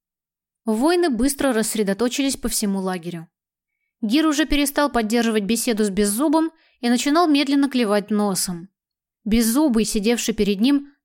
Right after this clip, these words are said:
тоже решил прикорнуть и для удобства привалился спиной к створке телеги. Главарь бандитов сквозь сон заметил, как какая-то расплывчатая фигура подкрадывается сзади к его собеседнику. Гир открыл один глаз из любопытства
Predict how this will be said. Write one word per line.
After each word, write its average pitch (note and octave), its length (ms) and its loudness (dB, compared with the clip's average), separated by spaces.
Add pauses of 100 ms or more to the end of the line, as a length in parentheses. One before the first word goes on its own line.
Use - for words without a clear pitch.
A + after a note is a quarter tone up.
тоже D4 320 2
решил G#3 340 0
прикорнуть A3 640 0 (340)
и A#3 100 2
для G#3 160 2
удобства G#3+ 460 0
привалился C4 640 0
спиной A3+ 400 0
к A3 80 -10
створке G3 420 -4
телеги. F#3+ 520 -2 (800)
Главарь A#3+ 380 2
бандитов D#4+ 540 2
сквозь D4 320 -2
сон D#4+ 340 0
заметил, C4+ 640 2
как B3+ 300 -4
какая-то B3 580 0
расплывчатая A#3+ 680 -2
фигура B3+ 460 2
подкрадывается C#4+ 880 0
сзади A#3 420 0
к B3 80 -6
его G#3+ 200 0
собеседнику. G3 800 -2 (640)
Гир B3 260 2
открыл C#4+ 360 0
один A#3+ 280 2
глаз B3+ 280 0
из A3+ 120 0
любопытства G#3+ 800 0